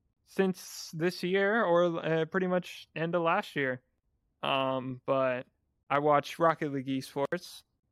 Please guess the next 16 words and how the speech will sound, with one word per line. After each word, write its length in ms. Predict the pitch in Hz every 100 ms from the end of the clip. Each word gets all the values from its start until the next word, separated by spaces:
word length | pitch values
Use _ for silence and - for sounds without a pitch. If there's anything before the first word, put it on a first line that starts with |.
| _ _ _ _ _ _ -
Um, 580 | 135 123 123 117 120 127
and 100 | 135
I 120 | 151
went 180 | 165 175
to 80 | 185
my 140 | 180
first, 400 | 180 190 190 180 - -
uh, 260 | 170 175 170
we, 200 | 165 175
I 80 | 165
talked 260 | 214 233 233
about 260 | 170 165
this 180 | 180 165
on 160 | 175 170
a, 180 | 170 170
uh, 340 | 165 165